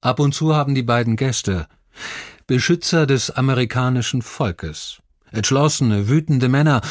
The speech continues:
und fast immer mit liebgewonnener Waffensammlung anreisend. Sie bewachen für ein, zwei Wochen im Jahr die U-S-Grenze. Sie hausen in einer improvisierten Kommandozentrale, die Foley am Fuß eines Hügels errichtet,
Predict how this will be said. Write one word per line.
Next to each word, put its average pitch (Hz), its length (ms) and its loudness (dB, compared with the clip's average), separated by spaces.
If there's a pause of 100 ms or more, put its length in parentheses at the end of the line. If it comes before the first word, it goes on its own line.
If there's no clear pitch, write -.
(140)
und 170 180 2
fast - 360 0
immer 180 260 4
mit 143 220 4
liebgewonnener 135 760 0
Waffensammlung 104 840 0
anreisend. 92 840 -4 (600)
Sie 127 200 2
bewachen 147 520 4
für 147 160 0
ein, 160 160 2
zwei 143 220 0
Wochen 147 260 2
im 131 140 4
Jahr 131 180 4
die 127 140 0
U-S-Grenze. 113 920 -2 (520)
Sie 123 220 2
hausen 170 320 2
in 139 100 2
einer 139 200 2
improvisierten 147 720 0
Kommandozentrale, 127 1120 2 (260)
die 147 80 0
Foley 160 420 4
am 139 140 4
Fuß 175 320 0
eines 131 320 0
Hügels 147 380 0
errichtet, 113 560 -2